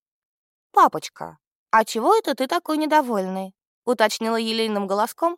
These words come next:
не скрывая издёвки. Альфа клана Белых Волков слегка поморщился, прикрыл глаза и глубоко вдохнул. Мгновение, и от былых эмоций на лице родителя не осталось ничего. Мужчина лучезарно улыбнулся и обнял за плечи.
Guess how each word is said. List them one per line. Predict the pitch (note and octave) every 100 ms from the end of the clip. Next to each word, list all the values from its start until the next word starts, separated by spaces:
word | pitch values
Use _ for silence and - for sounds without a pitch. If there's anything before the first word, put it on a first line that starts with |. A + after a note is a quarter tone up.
| -
не | C4+ C#4
скрывая | C4+ A#3+ A#3 A3+
издёвки. | G3+ F#3+ F3+ - F3+ F3+ _ _ _ _ -
Альфа | A3+ G#3 F#3+
клана | G#3 G3 G3
Белых | F#3+ G3 -
Волков | A3+ A#3+ F#4
слегка | A#3+ A#3+ C4+
поморщился, | C#4 C4 G3 F3+ - D#3+ - E3+ E3+ _ -
прикрыл | A#3+ B3 B3 A#3+
глаза | A#3+ C4 F4 G4 -
и |
глубоко | A3+ A3+ A#3+ - F4
вдохнул. | C4+ C#4+ G3 E3 E3+ _ -
Мгновение, | A3 A#3 A#3 D4+ D#4+ G3 F3 G3+
и | -
от | B3 G#3+
былых | G#3+ G#3+ -
эмоций | B3+ E4+ - G#3
на | F#3+
лице | G3 G#3
родителя | G#3 D4 - G3+ G3 -
не | B3+
осталось | B3+ - C#4 C#4+ -
ничего. | C#4+ - D#4+ F3+ D#3 _ _ _
Мужчина | G3 B3 - E4+ C#4
лучезарно | C4 B3+ C#4 C#4+ C#4
улыбнулся | D4 C#4+ F4+ G4 - F3+ F3 _
и | A#3+
обнял | A#3 G#3+ A#3+ C4+
за | D4
плечи. | C4 G#3 - G3